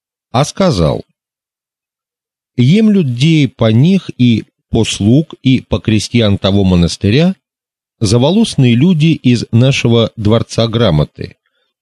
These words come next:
и зазывные, и челобитные подписные в напрасных поклёпных исках,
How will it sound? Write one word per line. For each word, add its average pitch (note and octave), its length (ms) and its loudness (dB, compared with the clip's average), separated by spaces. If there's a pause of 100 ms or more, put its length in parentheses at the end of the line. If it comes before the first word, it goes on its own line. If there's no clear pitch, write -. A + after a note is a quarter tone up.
(140)
и C3 240 0
зазывные, A2 680 0
и A2+ 280 -2
челобитные A2 840 0
подписные C#3+ 880 0 (320)
в G#2 100 0
напрасных C#3 720 0 (180)
поклёпных B2+ 720 0
исках, - 580 -6